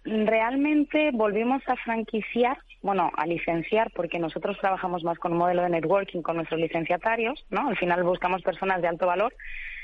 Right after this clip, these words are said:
pues casi todos son empresarios los que forman parte a día de hoy de,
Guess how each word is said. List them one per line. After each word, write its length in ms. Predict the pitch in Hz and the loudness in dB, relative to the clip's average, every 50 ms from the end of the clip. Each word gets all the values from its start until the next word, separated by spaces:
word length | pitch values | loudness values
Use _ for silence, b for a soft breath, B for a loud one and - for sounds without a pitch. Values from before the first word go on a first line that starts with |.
| B B B - - | B B B -20 -6
pues 180 | - 190 175 170 - - - | -2 0 0 0 -2 -8 -6
casi 200 | - 170 156 175 | -4 -4 -4 0
todos 180 | - 202 202 196 | 2 2 2 2
son 120 | 202 202 196 | 0 -2 -2
empresarios 640 | 190 170 180 180 - - 190 196 185 208 247 277 | 0 0 0 -2 0 0 -2 0 0 -2 -4 -2
los 120 | - 175 165 | -2 -4 -4
que 100 | - 180 | -4 -2
forman 300 | - 180 175 175 170 170 | -2 0 0 0 0 0
parte 240 | 170 170 160 - 175 | 0 -2 -2 0 0
a 40 | 165 | 2
día 200 | 160 165 160 160 | 2 2 2 2
de 160 | 156 156 156 | 2 2 2
hoy 140 | 151 156 156 | 2 2 2
de, 320 | 151 147 143 135 131 151 | 2 0 0 -2 -4 -6